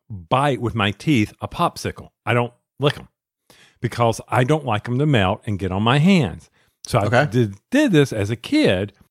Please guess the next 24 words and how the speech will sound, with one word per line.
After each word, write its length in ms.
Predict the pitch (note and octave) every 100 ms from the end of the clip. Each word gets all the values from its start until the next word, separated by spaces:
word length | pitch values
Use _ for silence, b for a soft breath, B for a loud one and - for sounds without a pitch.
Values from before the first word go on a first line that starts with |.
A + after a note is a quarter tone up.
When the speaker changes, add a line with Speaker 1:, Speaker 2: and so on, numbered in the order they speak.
| _ _
Speaker 1:
over 360 | - B2 G#2 G2
fifty-five 640 | - C4 D4+ C4+ B3+ G3+
years 180 | F3 D#3
old, 300 | F#3+ F3 D#3+ -
and 120 | D3+
I 140 | F3+ D#3+
still 380 | - - D4
do 180 | G#3+ E3
it 100 | F#3
because 360 | D3+ - C#3 C3
I 80 | B2
still 280 | - A#3+
don't 200 | F#3 C3+
like 180 | C3 -
it 60 | A#2
on 100 | G#2
my 120 | G#2
hands. 440 | C#3 D#3+ C3 C3 - b -
Speaker 2:
So 480 | - - D#3+ D3
do 200 | C#3+ A2
you 720 | D#3 D3+ C3+ G#2 A#2+ D#3 D3 C3+
like 540 | C3+ C#3 D3 - - _ -
buffalo 380 | B2+ D3+ A#2+
wings? 480 | G#2+ F2+ E2 F2 -